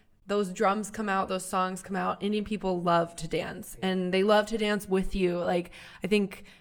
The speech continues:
people may have known it was my first time celebrating Holi, and they were dragging me out to dance, and you immediately feel comfortable dancing. You don't feel self-conscious at all. The goal is just to move and to have fun. So just the attitude and, and the dancing culture there, I loved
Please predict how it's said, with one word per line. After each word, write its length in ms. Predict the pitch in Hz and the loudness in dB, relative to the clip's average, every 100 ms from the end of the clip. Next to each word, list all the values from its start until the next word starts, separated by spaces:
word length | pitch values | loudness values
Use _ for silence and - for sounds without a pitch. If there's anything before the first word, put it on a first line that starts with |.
| - | -4
people 340 | 220 196 196 | 0 2 2
may 140 | 196 190 | 4 2
have 160 | 185 | 2
known 280 | 196 202 196 | 4 4 4
it 160 | 180 - | 0 0
was 180 | 180 | -2
my 140 | 185 175 | 0 -2
first 260 | 196 185 | -2 -4
time 220 | - 190 180 | -2 -2 0
celebrating 420 | 185 180 175 180 | 0 2 0 0
Holi, 460 | 196 247 240 233 | 6 6 6 4
and 80 | 220 | 4
they 60 | 196 | 4
were 60 | 180 | 2
dragging 320 | 196 185 190 | 2 2 2
me 60 | |
out 160 | 180 - | 0 -2
to 100 | - | -8
dance, 520 | 175 226 233 226 220 | 0 4 6 4 2
and 140 | 208 190 | 0 0
you 80 | 185 | 2
immediately 420 | 190 196 185 180 | 2 2 2 0
feel 200 | 175 170 | 0 -2
comfortable 800 | 170 - 202 196 196 190 190 190 | -2 -4 -4 -2 -2 0 2 2
dancing. 460 | 190 190 190 190 | 2 0 0 -2
You 100 | 185 | 0
don't 200 | 180 175 | 0 -2
feel 300 | - 185 175 - - - | -2 0 0 -2 -20 -16
self-conscious 680 | - 180 170 - 190 190 185 | 4 4 4 4 4 4 2
at 140 | 160 | 2
all. 440 | 151 180 175 180 175 - - - | 4 4 6 2 0 -10 -18 -4
The 80 | |
goal 240 | 180 196 202 | 2 6 6
is 100 | 190 | 4
just 220 | 190 - | -2 -2
to 80 | 190 | 0
move 440 | 190 240 247 240 | 2 4 4 4
and 120 | 208 196 | 2 -2
to 60 | |
have 200 | 185 190 | -2 -6
fun. 600 | - 208 202 202 202 202 - - - | 0 0 2 2 2 -2 -6 -20 -4
So 340 | 208 185 180 | 4 6 4
just 240 | 190 196 | 2 -2
the 120 | 220 - | -2 4
attitude 720 | 180 185 185 - 196 185 180 | 4 4 2 0 2 4 4
and, 160 | 180 175 | 4 4
and 220 | 175 175 | 2 0
the 40 | 175 | 2
dancing 360 | 175 175 190 | 2 2 -2
culture 400 | 175 180 175 180 | 0 -2 -2 -2
there, 260 | 170 165 160 | 0 0 0
I 180 | 170 180 | 0 0
loved 500 | 170 160 156 - | 0 -2 -6 -14